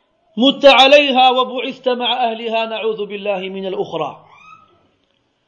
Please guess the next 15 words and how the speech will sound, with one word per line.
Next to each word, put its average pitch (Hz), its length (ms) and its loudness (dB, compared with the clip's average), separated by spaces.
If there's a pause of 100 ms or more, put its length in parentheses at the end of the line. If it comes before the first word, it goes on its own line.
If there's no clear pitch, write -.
(920)
Si - 120 -12
tu 285 120 2
fais 294 120 4
partie 294 220 6
des 294 180 -2
obéissants 302 600 0 (920)
et 214 80 0
que 277 80 -2
tu 277 200 0
es, 302 240 6
tu 294 200 -4
étais 311 220 0
avec 320 240 4
les 302 180 -6
obéissants, 311 600 0